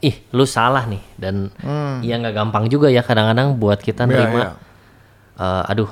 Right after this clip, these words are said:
Speaker 1: saya salah nih, saya harus
Speaker 2: Ya.
Speaker 1: perbaiki ini itu." Nah, tadi saya seneng banget nih, Kanala tadi bilang punya hati, tapi gimana? Ya harus bersedia untuk belajar, untuk dimentor.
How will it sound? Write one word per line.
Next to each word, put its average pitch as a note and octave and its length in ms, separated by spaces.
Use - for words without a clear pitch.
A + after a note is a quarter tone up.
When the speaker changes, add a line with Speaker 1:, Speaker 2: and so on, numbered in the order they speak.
Speaker 1:
saya G#2+ 200
salah G#2 320
nih, B2+ 320
saya F#2+ 240
harus C3 120
Speaker 2:
Ya. C3 60
Speaker 1:
perbaiki G2 460
ini G2 160
itu." G2 240
Nah, G#2+ 160
tadi A#2+ 400
saya D#3 200
seneng D3+ 240
banget D3+ 260
nih, E3 120
Kanala A#2+ 260
tadi B2+ 160
bilang C#3 320
punya A#2 260
hati, D3 580
tapi A3+ 360
gimana? F3 760
Ya A#2+ 220
harus A2+ 440
bersedia A2+ 520
untuk A#2+ 240
belajar, B2 600
untuk A2 340
dimentor. A#2 840